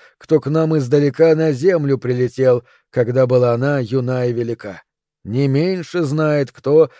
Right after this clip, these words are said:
чем демон Азатот, в кого вселяют страх лучи звезды Пантик". Эти строки пробежали перед моим мысленным взором как раз тогда,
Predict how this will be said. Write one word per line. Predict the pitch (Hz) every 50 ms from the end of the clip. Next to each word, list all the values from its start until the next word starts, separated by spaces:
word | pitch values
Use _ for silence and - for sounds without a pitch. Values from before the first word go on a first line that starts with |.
| _ _
чем | _ - 156 156 151 143 135
демон | 113 131 151 147 143 147 143 139 - _
Азатот, | - 135 127 113 123 135 123 _ - 151 156 147 127 - - _ _ _ _ _ _
в | _ -
кого | - 131 131 131 151 147
вселяют | 127 - - 139 135 135 135 135 131 120
страх | - - - 123 147 151 139 127 - _ _ _ _ _ -
лучи | 113 131 151 151 135 - - 156 151
звезды | 139 107 104 123 143 135 113 104 101 127 139 131
Пантик". | - - 117 117 113 110 _ - 123 123 123 _ _ - - _ _ _ _ _ _ _ _ _ _ _ _ -
Эти | - 117 127 - 143 139
строки | - - 143 156 165 151 120 151
пробежали | 139 143 147 143 147 151 135 113 170 175 165 160 156
перед | 143 - 147 147 139
моим | 147 151 151 151
мысленным | 160 165 143 - 135 139 139 139 135 131
взором | 120 160 170 160 156 147
как | 143 156 139 139
раз | 151 160 139 - -
тогда, | - 127 113 117 117 170 185 175